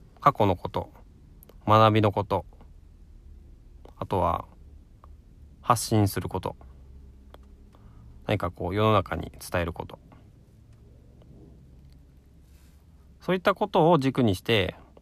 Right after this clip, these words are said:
まあ、日常、何か感じたことを、そのどれかに引っ掛けて話をすれば、まあ、いいのかなって、五つのテーマ、やりたいこととか、自分がどんな人間だったのかとか、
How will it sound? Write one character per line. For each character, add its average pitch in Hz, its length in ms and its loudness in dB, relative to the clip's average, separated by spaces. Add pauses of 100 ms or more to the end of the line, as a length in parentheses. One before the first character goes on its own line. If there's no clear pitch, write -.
(100)
ま 147 80 2
あ、 135 60 6
日 120 260 2
常、 120 320 2 (380)
何 120 180 2
か 87 120 -6
感 101 180 4
じ 98 100 -4
た 101 80 0
こ 92 140 -6
と - 260 -6 (220)
を、 110 80 -4
そ 135 100 0
の 120 140 4
ど 131 80 4
れ 175 100 2
か 104 120 2
に 92 40 2
引 90 60 -2
っ - 60 -14
掛 110 200 -6
け 95 80 -6
て 98 320 -2 (480)
話 101 360 0
を 92 80 -2
す 104 100 -8
れ 92 100 -2
ば、 90 320 0 (140)
ま - 140 2
あ、 92 60 2
い 104 60 2
い - 20 2
の 110 120 0
か 92 120 -4
な 90 120 2
っ 87 40 -6
て、 - 280 -12 (400)
五 - 180 -6
つ - 160 -8
の 98 140 2
テ 98 140 0
ー - 20 2
マ、 - 160 -4 (1040)
や 107 80 0
り 98 80 0
た 101 100 -2
い 92 60 0
こ - 120 -10
と - 100 -10
と - 100 -14
か、 - 160 -18 (360)
自 104 100 -8
分 92 120 0
が 90 100 2
ど 101 80 2
ん 107 40 4
な 92 80 2
人 92 160 2
間 95 140 2
だ 98 80 -2
っ - 20 -8
た 90 80 -6
の 85 80 -4
か - 140 -10
と - 100 -16
か、 - 160 -12